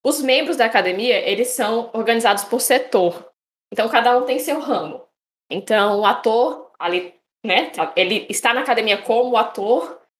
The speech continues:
é, diretor como diretor. E aí, essa primeira etapa, tem essa lista gigantesca de filme. Os atores, eles só vão votar em atores. As atrizes só vão votar em atrizes. E a partir daí, eles vão fazer lá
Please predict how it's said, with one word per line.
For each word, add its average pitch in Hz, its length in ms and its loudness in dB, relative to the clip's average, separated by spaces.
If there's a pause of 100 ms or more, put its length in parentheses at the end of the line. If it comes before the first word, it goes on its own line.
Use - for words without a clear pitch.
(120)
é, 170 100 4
diretor 214 460 2
como 208 240 0
diretor. 208 640 2 (340)
E 226 80 -2
aí, 240 440 0 (140)
essa 170 200 0
primeira 208 280 2
etapa, 240 540 0 (360)
tem - 160 0
essa 208 200 0
lista 113 320 0
gigantesca 185 560 -2
de 226 120 -4
filme. 285 440 0 (460)
Os 247 160 2
atores, 285 840 2
eles 202 320 2
só 214 160 2
vão 226 480 -2
votar 220 760 -2
em 196 100 0
atores. 180 720 -6
As 175 140 -4
atrizes 233 480 0
só 185 140 0
vão 208 240 2
votar 196 440 2
em 202 120 2
atrizes. - 640 -2 (280)
E 220 60 2
a 220 80 2
partir 247 340 0
daí, 247 460 0 (200)
eles 226 440 0 (100)
vão 220 240 -2
fazer 226 380 0
lá 202 480 0